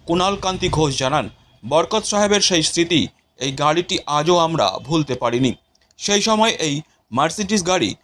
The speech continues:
বরকত সাহেব যখন করে এক প্রান্ত থেকে আরেক প্রান্তে যেতেন, সেখানে এই গাড়ি দেখতে অনেকেই রাস্তার দুধারে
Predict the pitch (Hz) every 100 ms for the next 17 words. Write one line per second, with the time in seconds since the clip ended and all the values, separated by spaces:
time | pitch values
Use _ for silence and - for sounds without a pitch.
0 | _ - 139 160 202 196 196 196 170 160
1 | 170 160 147 _ _ - 208 226 175 180
2 | - 208 208 202 202 196 - 170 180 -
3 | 180 165 143 143 165 120 - _ - -
4 | 190 202 202 - 147 151 147 175 180 175
5 | 190 185 139 156 165 120 143 151 - 170
6 | 147 147 175 117